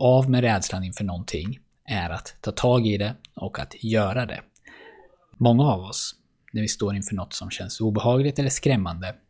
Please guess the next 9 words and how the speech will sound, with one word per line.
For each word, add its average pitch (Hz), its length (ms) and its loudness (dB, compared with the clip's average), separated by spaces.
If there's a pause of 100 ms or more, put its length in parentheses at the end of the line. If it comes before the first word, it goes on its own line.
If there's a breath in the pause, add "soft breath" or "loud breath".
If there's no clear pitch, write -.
(180)
vill 104 140 -6
gärna 95 240 -4
vänta 110 440 -2
på - 280 -6 (200)
att - 140 -20
de 92 120 -8
här 98 100 -8
känslorna 101 580 -6
försvinner 113 600 0